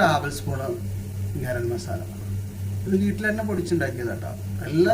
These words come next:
സ്പൈസസും അടങ്ങിയിട്ടുണ്ട് ഇതിൽ. ഒരു ടേബിൾ സ്പൂൺ കുരുമുളക് പൊടി, അര ടേബിൾ സ്പൂൺ മല്ലിപ്പൊടി. ഇതൊന്ന്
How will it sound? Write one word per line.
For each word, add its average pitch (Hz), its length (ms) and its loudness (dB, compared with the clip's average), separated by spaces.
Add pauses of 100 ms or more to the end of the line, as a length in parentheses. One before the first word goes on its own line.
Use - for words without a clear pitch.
സ്പൈസസും 175 400 0
അടങ്ങിയിട്ടുണ്ട് - 300 -2 (100)
ഇതിൽ. - 100 -4 (1700)
ഒരു 175 80 6 (100)
ടേബിൾ 147 320 6
സ്പൂൺ 160 200 0 (920)
കുരുമുളക് 123 480 -2 (640)
പൊടി, 135 240 0 (3250)
അര 170 60 4 (120)
ടേബിൾ 165 260 6
സ്പൂൺ 185 220 2 (560)
മല്ലിപ്പൊടി. - 480 -4 (3000)
ഇതൊന്ന് 151 300 4